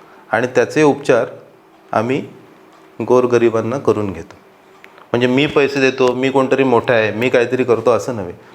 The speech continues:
लोकं पैसे देतात आणि त्याचं मी युटिलायझेशन लोकांच्यातच करून घेतो गरीब.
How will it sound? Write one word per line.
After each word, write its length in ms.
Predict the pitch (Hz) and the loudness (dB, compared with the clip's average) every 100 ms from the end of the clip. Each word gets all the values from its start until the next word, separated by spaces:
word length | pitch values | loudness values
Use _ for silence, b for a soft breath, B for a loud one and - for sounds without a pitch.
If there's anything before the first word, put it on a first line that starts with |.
| B - | B -2
लोकं 260 | 123 147 | 0 2
पैसे 320 | 147 139 143 | 2 2 2
देतात 340 | 139 127 135 170 - - _ | 0 0 0 -4 -6 -20 _
आणि 160 | 117 123 | -4 0
त्याचं 240 | 127 123 | 0 2
मी 120 | 143 123 | 2 2
युटिलायझेशन 640 | 117 139 127 131 123 156 202 120 | 2 2 2 2 0 -2 -4 0
लोकांच्यातच 720 | 113 113 135 139 139 151 - | 2 2 0 2 2 2 0
करून 280 | 107 113 | -2 -2
घेतो 240 | 104 90 98 | -6 -8 -8
गरीब. 220 | 95 | -10